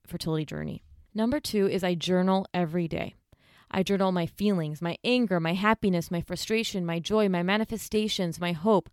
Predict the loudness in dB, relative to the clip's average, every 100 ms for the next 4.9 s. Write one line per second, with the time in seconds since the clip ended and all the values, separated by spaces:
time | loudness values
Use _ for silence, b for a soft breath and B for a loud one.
0 | B B B 0 2 4 2 2 2 2
1 | 0 0 0 0 -6 -4 -8 -10 -14 -12
2 | -14 -14 _ _ _ b b b b b
3 | b b 0 2 0 0 -2 -4 -2 -2
4 | -2 -6 -4 -2 -4 -8 -12 -14 -20